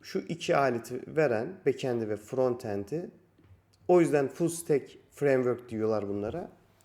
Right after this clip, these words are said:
bir mekanizma. Dolayısıyla biz bir request yapacaksak ya backend'den yapıyoruz ya frontend'den yapıyoruz. Frontend'den yaparsak eğer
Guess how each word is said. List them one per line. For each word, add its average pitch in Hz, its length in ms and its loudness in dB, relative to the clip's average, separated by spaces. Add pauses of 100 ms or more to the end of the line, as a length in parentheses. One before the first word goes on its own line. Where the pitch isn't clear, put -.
(300)
bir 240 380 -2
mekanizma. 175 720 0 (300)
Dolayısıyla 240 800 4 (520)
biz 226 360 -2 (540)
bir 190 380 0
request - 580 4 (440)
yapacaksak 160 760 2 (220)
ya 240 140 4
backend'den 147 400 2
yapıyoruz 147 380 -2
ya 196 60 0
frontend'den 143 560 -2
yapıyoruz. 95 500 -12
Frontend'den 233 760 6
yaparsak 175 680 0
eğer 110 280 0